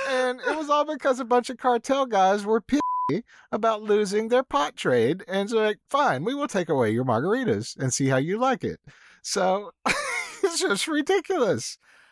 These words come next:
There's another point of view regarding what really happened. Uh, Alejandro Hope, a former Mexican intelligence official, told U S A Today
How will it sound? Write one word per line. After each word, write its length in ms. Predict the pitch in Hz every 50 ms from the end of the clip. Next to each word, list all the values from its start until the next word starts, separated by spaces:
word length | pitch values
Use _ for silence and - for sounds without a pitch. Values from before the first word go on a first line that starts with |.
| _ _ _ _ _ _
There's 240 | 180 302 349 392 311
another 320 | 339 277 269 254 233 214
point 300 | 185 - - 185 165 151
of 80 | 139 123
view 340 | 123 113 95 78 - - - _ _ _
regarding 460 | 156 135 127 135 131 127 123 127 117
what 180 | 117 113 - -
really 240 | 110 117 110 101 92
happened. 480 | 92 85 - - - - - - - - _ _ _ _ -
Uh, 200 | 180 - 92 - -
Alejandro 680 | 147 170 214 247 254 214 240 226 208 196 190 185 180 165
Hope, 360 | - - 113 90 - _ - - _ _ _ _ _ -
a 100 | 104 92
former 380 | - - 156 165 175 180 185
Mexican 500 | 170 160 151 151 135 - 139 - 143 127
intelligence 640 | 120 113 107 - 127 113 101 95 80 85 78 - 82
official, 480 | 78 - - 85 - - - 69 - - - - - - _ _ _ _
told 260 | - 170 165 165 147
U 160 | 147 156 156
S 160 | 151 143 -
A 120 | 160 135 127
Today 420 | 123 113 120 127 123 120 117 110